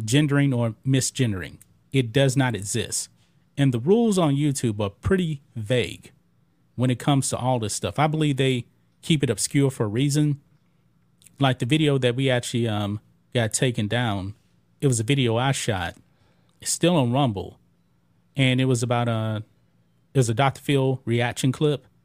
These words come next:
They were talking about the trans issue. And Doctor Phil's video is still up. So obviously it's something that I said. But on the member stream, we watched it, and we didn't find anything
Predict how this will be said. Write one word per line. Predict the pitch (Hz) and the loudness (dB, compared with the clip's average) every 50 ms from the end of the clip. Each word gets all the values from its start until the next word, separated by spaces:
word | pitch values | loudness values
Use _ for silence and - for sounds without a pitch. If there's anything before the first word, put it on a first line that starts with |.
| _ _ _ _ _ _ _ _ _ _ _ | _ _ _ _ _ _ _ _ _ _ _
They | - 113 | -4 -2
were | 107 107 | -2 0
talking | - - 127 120 | 0 0 0 0
about | - 123 113 | 0 -4 -4
the | - | -4
trans | 110 - - 131 127 127 117 117 | -6 -2 -2 0 0 0 0 -2
issue. | 123 123 - - 147 156 165 - _ _ _ _ _ _ _ _ _ _ _ _ _ _ _ _ - | -2 -2 -2 -4 -4 -4 -4 -8 _ _ _ _ _ _ _ _ _ _ _ _ _ _ _ _ 0
And | 135 127 123 120 120 117 117 113 - _ _ _ _ _ - | 0 2 2 2 0 0 -2 -4 -6 _ _ _ _ _ -2
Doctor | - 120 117 - - | -2 -2 -2 -2 -2
Phil's | - 135 127 117 107 | 0 0 0 2 2
video | 117 123 127 123 113 | 0 0 0 0 -2
is | 110 - | -2 -2
still | - - 110 110 123 | -2 -2 0 0 2
up. | 160 180 - _ _ _ _ _ _ - | 0 0 -2 _ _ _ _ _ _ -10
So | - - 131 123 120 120 110 - - _ - | -6 -2 0 2 2 0 -2 -6 -10 _ -2
obviously | - 147 165 165 147 - - 139 | 0 0 2 2 0 0 0 0
it's | 123 - | 0 0
something | - 143 127 - - | 0 -2 -2 -2 -2
that | 123 113 104 | -4 -4 -4
I | 107 98 | -4 -4
said. | 95 - - 160 147 123 107 95 - - _ _ _ _ _ _ _ _ _ _ _ _ _ - | -4 -2 0 0 0 0 -2 -4 -8 -14 _ _ _ _ _ _ _ _ _ _ _ _ _ 0
But | - 123 | 2 4
on | 143 143 127 | 4 4 4
the | 120 117 | 2 2
member | 143 180 190 185 | 2 2 2 0
stream, | 175 - - - 190 190 190 196 190 - _ _ - | 0 -2 -2 0 0 2 2 2 0 -2 _ _ -4
we | - 120 107 | -2 -2 -2
watched | 95 107 131 170 190 - - - - | 0 0 0 0 0 -2 -4 -4 -2
it, | 117 110 98 - _ _ _ _ _ _ _ _ _ _ _ _ _ _ _ - | -2 -2 -2 -6 _ _ _ _ _ _ _ _ _ _ _ _ _ _ _ 0
and | 131 131 120 | 0 2 2
we | 135 185 | 2 4
didn't | 196 160 139 127 | 4 4 2 2
find | - 135 131 127 - - | 2 0 0 0 0 2
anything | 156 156 156 139 - - 156 151 151 151 143 | 2 2 2 2 2 2 2 2 2 0 -2